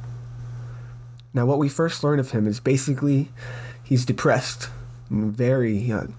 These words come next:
suicidal even. He talks about walking past churches and graveyards and just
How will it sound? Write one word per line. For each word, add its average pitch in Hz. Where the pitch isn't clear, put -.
suicidal 135
even. 104
He 135
talks 135
about 127
walking 127
past 120
churches 120
and 107
graveyards 113
and 104
just -